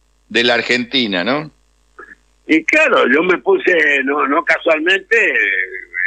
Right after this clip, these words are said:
Speaker 2: me puse a escribir sobre la provincia de Río Negro cuando,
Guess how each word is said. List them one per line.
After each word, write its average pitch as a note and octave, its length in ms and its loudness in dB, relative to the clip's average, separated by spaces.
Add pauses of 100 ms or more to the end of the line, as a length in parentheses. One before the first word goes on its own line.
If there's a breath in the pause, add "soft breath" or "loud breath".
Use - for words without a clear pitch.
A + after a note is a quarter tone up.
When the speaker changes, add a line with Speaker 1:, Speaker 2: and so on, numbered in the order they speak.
(180)
Speaker 2:
me G#2 100 -2
puse C#3 300 0
a - 20 0
escribir C#3 500 2
sobre G#2+ 320 0
la G2+ 140 -2
provincia A#2 380 -2
de A#2 60 -4
Río B2 200 0 (120)
Negro F3 220 0
cuando, A2+ 640 -2